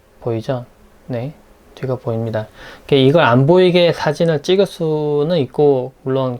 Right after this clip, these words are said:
글을 작성할 수는 있는데, 근데 실제로 눈으로 보면 이게 보이는 부분이 분명히 있기 때문에 제가 언급을 하는 겁니다. 대신 터치는 가능하고요.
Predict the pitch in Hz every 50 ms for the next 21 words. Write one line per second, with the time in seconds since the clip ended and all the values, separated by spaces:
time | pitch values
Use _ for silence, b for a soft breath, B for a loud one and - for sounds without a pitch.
0 | - - - 139 147 143 143 - - - - 151 147 147 143 135 135 - 165 147
1 | 120 110 110 113 117 127 131 120 107 107 107 - b b b b b b b b
2 | _ _ 139 123 - - - 202 190 - 196 185 175 170 151 139 135 120 117 135
3 | 143 139 127 123 120 120 131 151 165 147 120 120 131 127 - _ _ - 123 120
4 | 127 135 139 135 135 147 131 139 139 117 - - 120 120 147 165 165 160 - -
5 | 131 123 117 117 - - 123 117 113 - 123 123 127 127 131 120 113 117 143 151
6 | 147 131 113 107 107 110 117 110 110 113 B B B B B B B B B B
7 | B B B B - - - - - - - 139 127 120 - - 170 - - -
8 | 165 147 135 - - 123 117 127 131 123 120 113 113 113 120